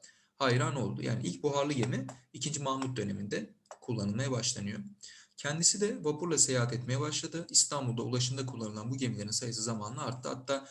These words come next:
şirket hayriye dediğimiz e, bir işletme yapılandırılacaktı gemi faaliyetlerini düzenlemek adına. E, burada Osmanlı'nın kullandığı ilk buharlı gemi günümüzde nerede sergileniyor? Bununla alakalı bir bilgi yoktur. O yüzden cevabımız Ceyhan diyoruz.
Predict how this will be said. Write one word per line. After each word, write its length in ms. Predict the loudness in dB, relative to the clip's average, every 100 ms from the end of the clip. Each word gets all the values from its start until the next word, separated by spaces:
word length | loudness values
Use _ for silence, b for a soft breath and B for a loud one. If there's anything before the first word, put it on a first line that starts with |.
| B
şirket 380 | -6 -2 0 2
hayriye 340 | 4 6 4
dediğimiz 460 | 2 -2 -6 -8 -10 B B B -10
e, 180 | -6
bir 120 | -6 -2
işletme 540 | -2 0 -4 -6 -10 -12 -10
yapılandırılacaktı 840 | -8 -4 -4 -2 -2 0 0 -2 0
gemi 220 | 2 2
faaliyetlerini 600 | -2 -2 0 0 0 2
düzenlemek 500 | 2 2 0 0 -2
adına. 380 | -2 0 -2 -6 B B B -2
E, 320 | -2 -2 -6
burada 360 | 0 0 0 -6 2
Osmanlı'nın 640 | 6 6 6 2 0 -2
kullandığı 500 | -6 -6 0 2 2
ilk 220 | -4 -2
buharlı 280 | 2 2 2
gemi 220 | 2 2
günümüzde 380 | 0 -4 -8 -6
nerede 240 | -4 0
sergileniyor? 600 | 0 0 -2 -10 -12 -10
Bununla 180 | -8 -6
alakalı 340 | -4 -6 -6 -8
bir 120 | -6
bilgi 380 | -6 -6 -6 -8 _ -6
yoktur. 280 | -6 -6 -10
O 120 | -8
yüzden 320 | -6 -6 -8 -14 _
cevabımız 640 | -6 -4 -4 -2 -2 -2 -8 _ _ _ _
Ceyhan 440 | -4 -4 -4 -6 -6
diyoruz. 400 | -8 -4 -4